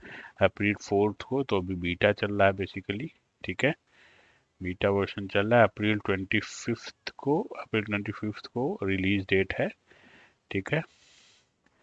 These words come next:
और टू ज-, और टू, अ,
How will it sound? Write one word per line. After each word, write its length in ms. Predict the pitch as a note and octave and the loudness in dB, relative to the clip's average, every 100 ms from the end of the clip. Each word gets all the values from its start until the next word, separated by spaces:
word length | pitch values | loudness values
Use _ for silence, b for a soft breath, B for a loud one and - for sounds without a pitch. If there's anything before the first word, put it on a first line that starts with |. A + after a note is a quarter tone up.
| _ _ _ _ _ _ - | _ _ _ _ _ _ -14
और 80 | F#2+ - | -12 -6
टू 160 | G#2 | -4
ज-, 80 | G2 | 2
और 340 | F#2+ G2+ G2 F#2+ - | 4 6 6 2 -8
टू, 80 | - - G2+ G2 F#2 | -4 0 2 2 0
अ, 240 | - | -4